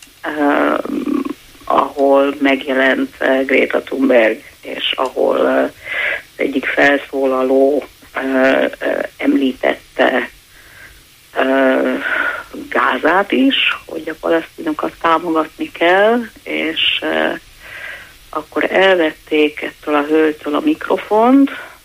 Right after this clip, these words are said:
ö, Greta Thunberg meg visszakapta, me-, megkapta a mikrofont, és visszaadta egy, ö, elegáns mozdulattal,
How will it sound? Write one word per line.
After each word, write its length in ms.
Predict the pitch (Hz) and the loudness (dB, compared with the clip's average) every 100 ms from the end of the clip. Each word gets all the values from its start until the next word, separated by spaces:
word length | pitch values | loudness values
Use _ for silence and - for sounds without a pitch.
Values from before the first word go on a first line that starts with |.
| - - - | -20 -20 -8
ö, 540 | 175 165 165 165 165 170 - - - - 165 - | -6 -2 0 0 0 0 -2 -2 -4 -4 -6 -2
Greta 400 | 165 160 151 143 | 0 0 -2 -8
Thunberg 540 | 160 160 139 135 131 | -4 0 2 2 0
meg 260 | 127 143 - - | -2 -2 -6 -8
visszakapta, 1000 | - - - - 180 - - 214 254 262 - | -8 -8 -4 -2 -2 -2 2 4 4 0 -6
me-, 300 | 175 - 160 | -4 0 0
megkapta 500 | - - - - - | 2 0 -4 -6 -4
a 80 | 175 | -4
mikrofont, 540 | 190 196 190 202 220 - - - | -2 -2 0 -2 0 -6 -6 -6
és 160 | - - | -8 -4
visszaadta 840 | 214 208 - 156 151 151 - 156 147 | 0 -2 0 2 2 0 -4 -4 0
egy, 260 | 143 143 143 | 0 -2 -4
ö, 200 | 147 143 - | 0 0 0
elegáns 580 | 147 143 143 143 - - | 0 0 0 -2 -4 -4
mozdulattal, 1040 | 143 - 139 - - - - 143 - 294 | -8 -6 -2 -2 -4 -6 -2 0 0 -4